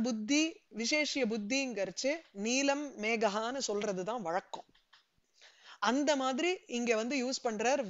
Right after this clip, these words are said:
"வியம்சகாஹ ச தே மயூராஹ ச." So, வியம்சகாஹ விசேஷணம், துஷ்டாஹ இத்யர்த்தஹ. மயூராஹ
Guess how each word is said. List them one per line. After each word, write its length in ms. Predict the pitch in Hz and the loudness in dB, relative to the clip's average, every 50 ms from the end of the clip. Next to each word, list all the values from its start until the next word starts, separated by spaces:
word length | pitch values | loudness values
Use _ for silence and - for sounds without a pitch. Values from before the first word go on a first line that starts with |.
| 170 | -2
"வியம்சகாஹ 840 | 175 208 226 240 254 - - 254 240 - 247 247 269 285 277 262 285 269 254 - | -2 -2 0 0 -2 -2 -2 -2 0 2 2 2 4 2 2 0 0 0 0 0
ச 80 | 277 262 - | 0 0 2
தே 200 | - 247 247 240 | 2 0 0 0
மயூராஹ 840 | 233 220 202 208 208 214 208 208 196 185 180 180 165 156 170 160 156 - - | -2 -4 -4 -4 -2 -2 -2 -2 -2 -2 -2 -4 -4 -6 -6 -6 -4 -4 -4
ச." 80 | 226 - - - _ _ _ - - - - | -6 -6 -8 -12 _ _ _ -20 -20 -16 -4
So, 180 | - 269 277 | 2 4 4
வியம்சகாஹ 920 | 233 196 202 202 226 247 233 - 254 240 - 254 262 269 262 262 302 311 320 302 - - | 6 4 2 -2 -2 -2 0 0 0 2 4 4 4 4 2 0 -4 -4 -6 -6 -10 -8
விசேஷணம், 640 | 175 190 190 - 262 262 247 - 240 202 175 143 - _ _ _ _ _ _ _ _ - 170 | -6 -4 2 6 6 6 6 4 0 -4 -8 -10 -12 _ _ _ _ _ _ _ _ -4 0
துஷ்டாஹ 680 | 170 220 208 - - - 214 190 180 170 156 - 233 - - _ - | 2 4 2 2 4 6 6 6 6 4 4 2 0 0 0 _ -6
இத்யர்த்தஹ. 680 | 208 190 - - 196 180 - - - 196 170 175 165 - _ _ _ - - - _ - | -6 -6 -2 -4 -4 -4 -4 -2 -2 -2 -2 -2 -6 -8 _ _ _ -20 -20 -20 _ -4
மயூராஹ 880 | 208 214 247 269 285 285 269 262 254 240 233 233 226 214 269 294 311 | 0 2 4 4 4 4 2 2 2 2 2 2 0 0 -2 -2 -2